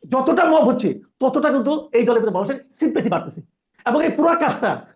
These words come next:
বুঝে হোক না বুঝে হোক, এই সরকার করতেছে। এই আমি তো বলি যে আওয়ামী লীগের যদি পুনর্বাসন, ধরেন আওয়ামী লীগ ফিরে আসতে পঞ্চাশ বছর লাগতো, ধরা যাক, কথার কথা, সেটা কিন্তু এই সরকার প্রত্যেকটা ঘটনার মাধ্যমে পাঁচ বছর, দশ বছর এগিয়ে আগে আনতেছে। একসময় আমি বলবো আওয়ামী লীগকে বলবো, "আপনি তোমরা ইউনূস সরকারের প্রতি কৃতজ্ঞ থাকো,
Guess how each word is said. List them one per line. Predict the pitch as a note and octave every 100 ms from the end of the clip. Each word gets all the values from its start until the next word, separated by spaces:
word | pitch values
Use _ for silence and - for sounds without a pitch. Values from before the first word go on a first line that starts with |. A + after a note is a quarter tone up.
| -
বুঝে | G#3+ B3+
হোক | C#4+ C4+
না | G#3+
বুঝে | A3 A3+
হোক, | B3 - -
এই | -
সরকার | - D4 B3
করতেছে। | F3 D3+ - _ _ _ _
এই | B3 D4+
আমি | A#3+ B3
তো |
বলি | C#4 C4+ A3 - -
যে | G#3
আওয়ামী | G#3+ B3+ D4
লীগের | D4+ D4+
যদি | C4
পুনর্বাসন, | C#4 C4+ B3+ C4
ধরেন | A#3+ E3+ B3
আওয়ামী | B3+
লীগ | A#3+ A#3 _ -
ফিরে | B3
আসতে | A3+ A#3
পঞ্চাশ | C4+ C4+
বছর | F#3+ F3
লাগতো, | D3+ D3+ - -
ধরা | C4+ C4+
যাক, | - -
কথার | - -
কথা, | - - - - _
সেটা | - B3+
কিন্তু | D4 C4+ D#4
এই | D4
সরকার | C4 C#4 G#3 D3+ - _ _ -
প্রত্যেকটা | C#4+ D#4 E4
ঘটনার | C4+ E3 D4 C#4+
মাধ্যমে | B3 A#3+ C4
পাঁচ | - A#3+
বছর, | A3+ A#3
দশ | A3
বছর | G3+ G3
এগিয়ে | F#3+ F#3+ A#3
আগে | A#3 A#3+
আনতেছে। | - C#3+ - _ _ _ _ _ _ _ -
একসময় | G#3+ D4+ D4+
আমি | C#4
বলবো | C4+
আওয়ামী | C4+ C4+
লীগকে | B3+
বলবো, | C4 A#3
"আপনি | A3+
তোমরা | B3 C4
ইউনূস | C4 B3
সরকারের | B3 B3+ B3+
প্রতি | B3+
কৃতজ্ঞ | C#4 C4+
থাকো, | G3 F#3+